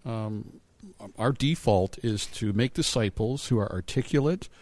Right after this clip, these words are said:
who go into their sphere of influence, and it may be law, it may be medicine, and, uh, be the salt and light in, in that place. So you might have, um,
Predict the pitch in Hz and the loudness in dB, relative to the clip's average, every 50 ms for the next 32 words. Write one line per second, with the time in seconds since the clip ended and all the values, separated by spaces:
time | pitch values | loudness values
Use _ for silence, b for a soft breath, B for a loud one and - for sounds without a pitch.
0 | b b b b b b b b - 127 110 104 123 120 123 123 - 123 127 143 | b b b b b b b b -4 -2 2 4 4 6 6 4 4 2 2 2
1 | 147 - 151 135 117 113 104 98 - - - - 131 135 131 135 127 107 110 123 | 2 4 2 4 4 4 4 4 2 0 0 2 4 4 6 6 6 6 6 6
2 | 131 156 - - 156 147 151 156 - - 143 135 131 117 123 139 143 139 127 135 | 6 6 4 4 4 4 4 2 2 -2 -4 -2 -2 -2 0 2 2 0 2 0
3 | 147 175 180 127 101 92 85 82 87 90 107 127 151 190 196 175 131 104 95 92 | 0 0 2 0 0 0 0 0 0 0 0 0 2 4 4 6 6 6 6 4
4 | 90 - - - 95 82 82 90 92 98 - - 117 110 107 104 104 104 104 98 | 2 0 0 -2 -4 -2 -2 -4 -6 -8 -8 -6 -4 -2 -2 -2 -2 -2 -4 -4
5 | - - - 117 110 - - - 104 101 101 95 95 120 135 151 156 - - 139 | -8 -12 -14 -14 -14 -14 -10 -6 -4 -4 -4 -2 0 2 4 4 4 4 4 6
6 | 131 135 127 143 123 117 110 113 110 113 - - 127 113 110 110 110 110 120 117 | 6 6 6 4 0 0 0 0 0 -2 -2 -2 0 0 2 2 0 0 0 0
7 | 107 107 107 110 107 - - - 165 151 104 - - - 117 110 110 110 B B | 0 2 2 2 2 2 0 0 2 2 2 0 0 0 0 0 0 -2 B B
8 | B B B B B B - 123 135 131 123 123 131 113 104 117 117 113 110 110 | B B B B B B 2 2 4 4 4 4 2 2 2 2 2 2 2 0
9 | 113 113 107 - - - 110 107 104 101 101 101 101 104 | 0 -2 -6 -8 -6 -2 0 0 0 0 0 0 -2 -4